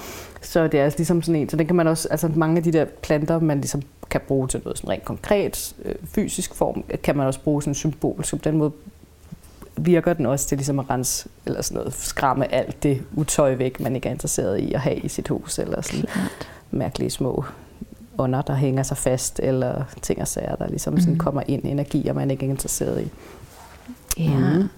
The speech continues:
Speaker 2: det giver god mening.
Speaker 1: Ja.
Speaker 2: Den dufter godt.
Speaker 1: Den dufter heldigvis meget godt, ja. Så den er ikke kun praktisk.
Speaker 2: <laughs> Har du,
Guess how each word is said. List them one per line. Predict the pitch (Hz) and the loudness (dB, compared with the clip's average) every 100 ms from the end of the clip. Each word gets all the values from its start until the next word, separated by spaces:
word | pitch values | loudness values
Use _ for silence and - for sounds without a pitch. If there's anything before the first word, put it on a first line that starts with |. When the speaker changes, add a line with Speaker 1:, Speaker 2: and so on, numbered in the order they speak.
| - | 2
Speaker 2:
det | 180 | 4
giver | 208 | 6
god | 185 185 | 4 2
mening. | 196 175 170 165 - | 4 4 4 2 0
Speaker 1:
Ja. | 151 - - - - - - | -2 -2 -6 -16 -20 -20 -2
Speaker 2:
Den | 185 | 2
dufter | 170 165 - 175 | 4 2 0 -2
godt. | - 160 - - - - | 0 -2 -4 -14 -6 -2
Speaker 1:
Den | 180 | 2
dufter | 254 254 311 | 0 0 2
heldigvis | 226 202 180 180 | 2 2 0 -2
meget | 170 180 | -2 -2
godt, | 160 165 | -2 0
ja. | 156 160 | -2 -4
Så | - 151 | -4 -2
den | 151 151 | 0 0
er | |
ikke | 165 | 0
kun | - 165 | 0 -2
praktisk. | 165 143 139 160 - - | 0 -2 -2 -4 -4 -2
Speaker 2:
<laughs> | - 208 - 349 339 - 202 381 392 453 - - 220 - 226 - - - 226 311 370 - - | 0 4 6 6 6 6 6 6 4 2 -2 4 4 4 0 -2 -12 -6 0 4 4 2 4
Har | 190 | 4
du, | 185 | 6